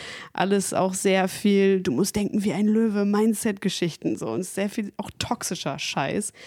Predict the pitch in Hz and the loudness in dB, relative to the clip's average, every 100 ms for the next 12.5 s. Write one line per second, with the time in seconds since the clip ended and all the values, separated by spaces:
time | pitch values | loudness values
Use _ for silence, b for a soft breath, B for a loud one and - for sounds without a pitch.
0 | B B B - 226 240 262 - 220 262 | B B B 0 2 2 2 2 0 2
1 | 233 196 156 - - - _ _ _ _ | 2 0 -2 -2 -8 -14 _ _ _ _
2 | 214 208 208 240 214 220 214 226 220 220 | 2 2 2 2 2 0 2 2 0 0
3 | 220 208 214 208 202 202 214 202 214 202 | 0 2 2 2 2 0 -2 0 0 -2
4 | - - 233 170 156 - _ _ - 156 | -4 -4 0 0 -2 -6 _ _ -4 -4
5 | - B B B B 202 202 208 - 208 | -4 B B B B 2 2 2 2 0
6 | 202 - 220 226 226 202 - 196 196 202 | 2 2 2 4 2 0 0 2 4 2
7 | 196 190 196 196 190 175 214 - 180 147 | 0 0 0 2 4 4 2 0 2 2
8 | 151 160 202 - _ 190 180 202 - 208 | 2 0 -2 -8 _ 0 0 -4 -16 -6
9 | - 220 214 190 254 175 - 208 117 196 | 0 2 2 2 2 0 -4 -6 -4 0
10 | 190 196 - 214 196 - 185 175 226 202 | 2 2 2 0 0 -2 -2 0 0 0
11 | 165 - 185 165 160 B B B - 185 | -2 2 2 2 0 B B B -4 -2
12 | 185 - 190 175 | -2 2 2 2